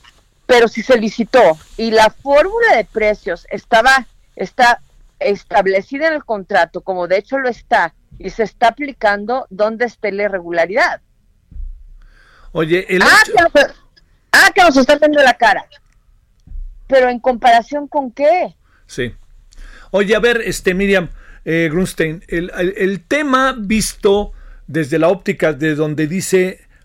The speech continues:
Speaker 2: Braskem, eh,
Speaker 1: Ujú.
Speaker 2: que Braskem, perdón, que
Speaker 1: Ujú.
Speaker 2: ella niega pagos irregulares, y el presidente dice, "Si no pagan, que los enjuicien".
Speaker 1: Pues es que es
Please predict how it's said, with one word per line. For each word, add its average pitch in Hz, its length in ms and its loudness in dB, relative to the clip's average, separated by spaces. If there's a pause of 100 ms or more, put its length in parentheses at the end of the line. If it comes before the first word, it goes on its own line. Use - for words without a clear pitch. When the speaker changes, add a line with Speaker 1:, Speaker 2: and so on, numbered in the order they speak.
Speaker 2:
Braskem, 175 1400 -4 (760)
eh, 165 380 -4
Speaker 1:
Ujú. 226 260 -16
Speaker 2:
que 196 120 -2
Braskem, 185 680 -2
perdón, 165 440 -6 (640)
que 185 160 2
Speaker 1:
Ujú. 202 80 4
Speaker 2:
ella 214 400 -2
niega 185 460 -4
pagos 175 280 -4
irregulares, 180 580 -4 (320)
y 180 60 -4
el 175 80 0
presidente 208 400 -2
dice, 196 200 -4
"Si 190 160 -4
no 226 200 0
pagan, 233 280 -2
que 185 100 -6
los 165 120 -6
enjuicien". 170 480 -6 (1800)
Speaker 1:
Pues 320 280 -4
es 415 160 0
que 349 880 -2
es 453 60 2